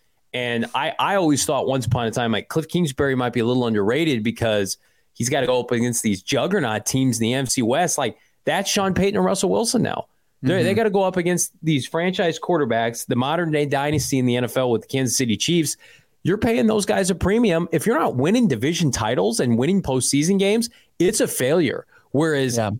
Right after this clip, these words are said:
Speaker 1: Gannon and Monty ha-, have the, the collateral now to say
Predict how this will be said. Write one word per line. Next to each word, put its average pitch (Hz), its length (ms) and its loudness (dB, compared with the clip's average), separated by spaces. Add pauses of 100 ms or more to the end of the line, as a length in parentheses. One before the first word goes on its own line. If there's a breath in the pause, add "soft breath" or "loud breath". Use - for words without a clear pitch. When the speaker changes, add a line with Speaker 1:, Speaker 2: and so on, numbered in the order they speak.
(120)
Speaker 1:
Gannon 214 480 2 (100)
and 135 200 2
Monty 135 640 -2 (540 loud breath)
ha-, - 180 -2
have 131 320 -4
the, 117 280 0
the 120 120 -2
collateral 160 560 0
now 101 460 -2 (280)
to 131 100 0
say 113 400 0